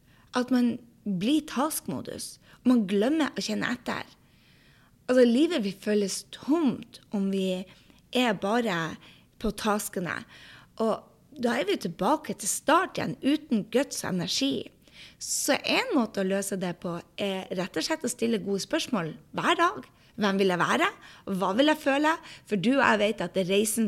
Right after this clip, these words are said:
som er livet, og ikke destinasjonen. Så hvis vi vil virkelig føle oss so-, super, super tom når vi har nådd målet, så er det bare å gå på autopiloten. For det er jo hver dag det er flest ut av. Vil vi føle lykke,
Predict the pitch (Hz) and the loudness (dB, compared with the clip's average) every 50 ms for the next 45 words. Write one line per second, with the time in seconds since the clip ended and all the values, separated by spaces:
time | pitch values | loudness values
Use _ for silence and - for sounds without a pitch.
0 | 165 - 202 180 180 180 - - - 190 185 175 190 190 208 202 196 196 180 - | -2 -2 -4 -4 -4 -6 -8 -8 -6 -4 -4 -2 -4 -2 -2 0 0 0 0 0
1 | - 127 190 - - - - - - 147 - - - 254 - - - - 220 160 | -2 -2 -2 -6 -10 -16 -10 -2 0 0 0 0 0 -2 0 0 0 0 -2 -2
2 | - 226 196 220 214 - - 214 208 190 185 - - 220 202 - - - - 233 | -2 -2 -2 -2 -2 -2 -2 -2 -2 -2 -2 -2 -2 -2 -4 -4 -6 -8 -10 -10
3 | - - - - - - - - - - - - 233 220 202 226 226 - 226 226 | -12 -16 -18 -20 -18 -16 -14 -10 -8 -6 -2 -2 0 0 0 -2 0 0 0 2
4 | 208 220 220 220 214 202 262 277 - - - 254 208 180 - 214 220 226 202 196 | 2 2 2 2 2 2 0 0 0 0 2 2 2 2 0 -2 0 0 0 -2
5 | - - - - 220 233 277 302 302 - 233 - - - - 247 285 285 - - | -4 -4 -2 0 2 2 2 0 0 -2 -2 -2 -2 0 2 2 2 2 2 0
6 | 269 233 - - 277 262 269 277 240 - - 320 269 214 202 196 - - - - | -2 -2 0 0 -2 0 0 -4 -4 -2 0 0 0 0 -2 -4 -6 -10 -16 -6
7 | - 220 220 208 214 175 190 202 214 226 185 196 190 202 240 233 196 - - - | -2 0 2 2 2 2 2 0 0 0 0 0 0 2 2 2 2 0 -2 -6
8 | - - - - - - - 208 196 208 185 190 190 185 175 180 185 202 190 190 | -10 -16 -10 -6 -2 2 2 2 2 2 0 0 0 -2 -2 -2 0 0 0 0
9 | - 190 - 196 - - 190 - 180 175 - 73 - - - - - - - - | 0 -2 -4 -4 -4 -6 -6 -6 -4 -4 -4 -6 -6 -8 -8 -8 -8 -10 -12 -18
10 | _ _ - - - 262 262 311 311 254 240 240 214 180 185 165 202 285 370 415 | _ _ -8 2 4 6 6 6 4 4 0 -4 -4 -2 0 2 4 6 6 6
11 | 381 339 214 196 - - 262 339 330 - - - - - - - - - - - | 6 4 2 0 4 4 4 4 4 2 -2 -4 -4 -4 -4 -4 -6 -10 -16 -20
12 | - - - - - _ - - 196 185 180 190 185 - - 180 175 175 170 - | -20 -20 -20 -20 -20 _ -6 -4 -4 -2 -2 -4 -4 -2 -4 -2 -2 -2 -2 -2
13 | 170 170 - - - 269 269 | -2 -4 -6 -4 0 4 4